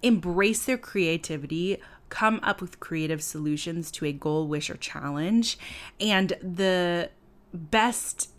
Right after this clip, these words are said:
uh, thing that happened out of this is not only did I gain, uh,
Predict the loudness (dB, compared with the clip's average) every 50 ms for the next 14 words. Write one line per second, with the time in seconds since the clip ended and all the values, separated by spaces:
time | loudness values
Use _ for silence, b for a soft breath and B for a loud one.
0 | 0 4 4 6 6 4 0 0 0 2 4 4 2 2 2 4 4 4 4 4
1 | 0 2 2 0 0 0 0 -2 -2 -2 -4 -4 0 2 2 2 2 0 0 2
2 | 4 2 2 2 2 0 0 2 2 2 2 4 4 2 2 0 -2 -6 B B
3 | B B B B B 2 4 4